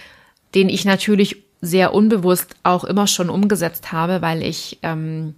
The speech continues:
sehr selten etwas gegen den Wunsch eines Tieres mache oder wenn ein Tier deutlich sagt, „Die Tabletten esse ich nicht“ und ich verweigere alles, dann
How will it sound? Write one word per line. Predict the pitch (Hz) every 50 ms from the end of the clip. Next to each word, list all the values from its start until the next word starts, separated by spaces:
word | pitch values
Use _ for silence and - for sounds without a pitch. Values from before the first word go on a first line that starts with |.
| _ - - - - - -
sehr | _ - 170 160 165
selten | 160 147 151 170 190 202 202 - 185 175 175 175 170 170 - -
etwas | 160 - - - 170 165 160 - - - -
gegen | 175 175 190 202 196 160
den | 160 170 175 165
Wunsch | 180 196 202 - -
eines | - 180 185 190 -
Tieres | - - 196 196 202 196 - -
mache | 175 175 - - - 202 185
oder | 170 175 160
wenn | 160 160 165 160 160
ein | 147
Tier | - - 175 170
deutlich | 165 165 165 - 156 160 -
sagt, | - 170 160 175 170 -
„Die | 180 175
Tabletten | - 175 147 - 165 160 - 165
esse | 143 - 185 - 208
ich | 208 -
nicht“ | 208 208 214 208 - -
und | - 165 170 - -
ich | - - - - 175 - -
verweigere | - 180 151 151 156 175 180 190 -
alles, | - 180 180 185 185 - -
dann | 165 160 165 160